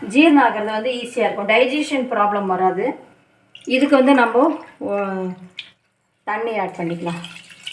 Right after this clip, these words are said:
அதாவது ரெண்டும் சேர்த்து ஒரு ஒன்றரை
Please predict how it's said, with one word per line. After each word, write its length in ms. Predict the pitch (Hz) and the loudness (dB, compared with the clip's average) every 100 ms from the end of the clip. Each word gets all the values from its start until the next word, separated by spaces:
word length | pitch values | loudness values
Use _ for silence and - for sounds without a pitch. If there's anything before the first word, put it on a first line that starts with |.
| - - _ _ _ _ _ _ _ 240 | -18 -20 _ _ _ _ _ _ _ -2
அதாவது 360 | 240 269 294 254 247 240 220 - | 2 4 6 6 4 4 2 -2
ரெண்டும் 300 | 247 311 - | -2 0 2
சேர்த்து 280 | 240 233 294 247 | 2 4 4 4
ஒரு 180 | 214 208 190 175 175 - - - - - - - - - - - - - - - - 208 | 2 0 0 -2 -6 -12 -20 -20 -20 -20 -20 -20 -20 -18 -12 -12 -8 -4 -6 -6 -8 -2
ஒன்றரை 260 | 233 240 | 0 2